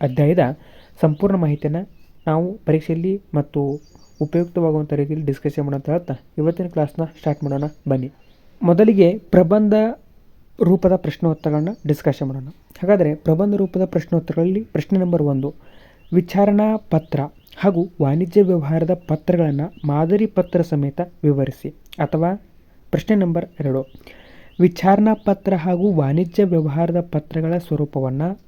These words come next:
ಪತ್ರದ ಮಾದರಿಗಳೊಂದಿಗೆ ವಿವರಿಸಿ.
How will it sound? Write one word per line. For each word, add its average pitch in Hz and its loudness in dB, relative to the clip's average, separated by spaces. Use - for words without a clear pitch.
ಪತ್ರದ 190 0
ಮಾದರಿಗಳೊಂದಿಗೆ 170 2
ವಿವರಿಸಿ. 147 0